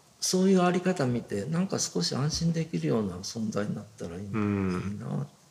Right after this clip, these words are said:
Speaker 1: ていう。それと、やっぱりね、
Speaker 2: そうですね。
Speaker 1: うん、新種はね、もうちょっと、あの、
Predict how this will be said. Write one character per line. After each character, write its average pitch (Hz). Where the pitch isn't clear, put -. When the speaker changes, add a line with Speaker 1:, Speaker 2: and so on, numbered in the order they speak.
Speaker 1:
て -
い 60
う。 -
そ -
れ 131
と、 113
や -
っ -
ぱ 135
り 120
ね、 -
Speaker 2:
そ -
う -
で -
す -
ね。 120
Speaker 1:
う -
ん、 -
新 -
種 196
は 185
ね、 165
も 143
う 160
ち 165
ょ 160
っ -
と、 147
あ 127
の、 117